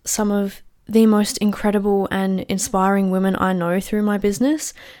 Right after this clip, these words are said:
Some are my clients, some are other business owners, and some have become my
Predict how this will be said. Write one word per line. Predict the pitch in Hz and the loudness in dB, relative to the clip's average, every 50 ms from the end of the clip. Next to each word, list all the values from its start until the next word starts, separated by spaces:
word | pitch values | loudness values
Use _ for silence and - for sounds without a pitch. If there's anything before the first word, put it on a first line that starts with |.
| _ _ | _ _
Some | - - 220 214 | -2 0 2 2
are | 214 | 2
my | 202 185 185 | 2 0 -2
clients, | 185 - - 240 240 247 247 240 220 226 226 - | -2 -2 -2 0 2 2 2 0 0 -2 -6 -6
some | - - 196 190 | -4 -4 -2 -2
are | 180 - | -2 -2
other | 185 185 | -4 -6
business | 175 - 202 196 208 214 196 - | -4 -2 -2 0 0 -2 -2 -2
owners, | - 196 196 196 196 196 196 196 196 - - | -4 -4 -4 -2 -2 -2 -4 -4 -6 -8 -8
and | - 196 190 190 185 185 190 190 - - - - - _ _ _ | -6 -6 -4 -4 -4 -4 -6 -8 -10 -16 -20 -20 -20 _ _ _
some | - - 208 202 214 | -4 -2 0 0 2
have | 214 208 208 202 | 2 0 -2 -2
become | - 208 - - - 196 196 196 190 180 - 196 | -2 -6 -4 -2 -4 -2 -2 -2 -4 -4 -4 -4
my | 190 185 185 180 180 175 175 - | -2 -2 -2 -2 -2 -2 -2 -4